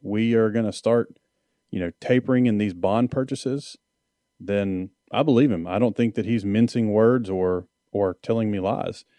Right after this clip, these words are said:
So, uh, you know, I'm kind of watching to see what's the Fed gonna do. And essentially, you know, the Fed at some point is gonna have to slow down on the amount of bonds that they're purchasing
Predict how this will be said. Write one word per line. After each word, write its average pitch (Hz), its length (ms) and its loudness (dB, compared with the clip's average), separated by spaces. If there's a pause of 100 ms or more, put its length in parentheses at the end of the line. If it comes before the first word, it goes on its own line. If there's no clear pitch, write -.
(100)
So, 110 280 6
uh, - 120 -4
you 151 120 2
know, 110 140 6
I'm 147 200 2
kind 160 160 2
of 107 100 4
watching 117 460 2
to 104 80 -6
see 110 400 -4 (540)
what's - 300 6
the 113 100 2
Fed 107 400 0
gonna 95 180 -2
do. 87 340 -4
And 131 140 2
essentially, 123 680 2 (140)
you 143 100 2
know, 120 200 4
the 117 120 -2
Fed - 260 2
at - 100 -2
some 160 300 2
point 123 240 4 (140)
is 143 340 6
gonna 123 240 2
have 117 280 -4
to 110 360 -2
slow 110 580 4
down 98 640 -2 (320)
on 120 240 6
the 110 120 2
amount 104 580 0 (600)
of 92 200 0
bonds 107 440 2
that 107 140 -2
they're 101 140 -2
purchasing 101 720 -2